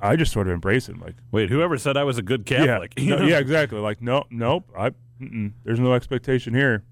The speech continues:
Speaker 1: Like,
Speaker 2: Yeah.
Speaker 1: I know I'm, I'm a flawed human being. I know I fail constantly. I know I don't,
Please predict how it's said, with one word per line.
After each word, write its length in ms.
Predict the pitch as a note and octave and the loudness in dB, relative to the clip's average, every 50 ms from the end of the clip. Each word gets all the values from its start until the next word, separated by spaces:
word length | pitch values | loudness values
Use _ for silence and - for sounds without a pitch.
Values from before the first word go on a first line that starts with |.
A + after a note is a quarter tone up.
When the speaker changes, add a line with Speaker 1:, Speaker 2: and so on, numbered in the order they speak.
| - - | -12 -6
Speaker 1:
Like, 200 | - F#2+ F#2+ - - | -4 -4 -4 -4 -2
Speaker 2:
Yeah. 280 | F#2+ F#2 F2+ E2+ D#2+ - - - | -2 -2 0 -2 -4 -6 -8 -4
Speaker 1:
I 120 | - A#2+ | 0 2
know 280 | C#3 C3 C#3 C#3+ C#3+ C3 | 2 4 4 4 4 4
I'm, 300 | B2 B2+ B2 A#2+ G#2+ - - | 2 0 -2 -4 -8 -10 -8
I'm 140 | G#2 A#2 A2+ | -6 -4 -4
a 40 | G#2 | -4
flawed 360 | - - A#2 A2+ A#2 A#2 A2+ | -4 -2 0 2 2 2 2
human 240 | A#2+ B2+ A#2 A2 G#2 | 0 0 0 0 2
being. 280 | G#2+ A2+ A#2+ B2+ B2+ | 2 2 4 2 2
I 120 | A#2 G#2 G#2+ | 0 0 0
know 180 | G#2+ A2 A2+ A2+ | 2 2 2 2
I 120 | G#2+ G#2 | 2 0
fail 320 | - - - A#2 A#2 A2+ A2+ | -2 -2 -2 0 0 0 0
constantly. 680 | - - - A2+ A2+ A2 - - A#2+ A#2+ C3 C3 A#2+ | -4 -8 -6 -4 -4 -4 -6 -8 -4 -2 0 0 2
I 80 | G#2 | 2
know 220 | G#2 G#2 G#2+ A2+ A2+ | 2 2 2 2 2
I 100 | A2 A2 | 2 2
don't, 240 | A2 A2+ A#2+ A#2+ | 0 0 -2 -2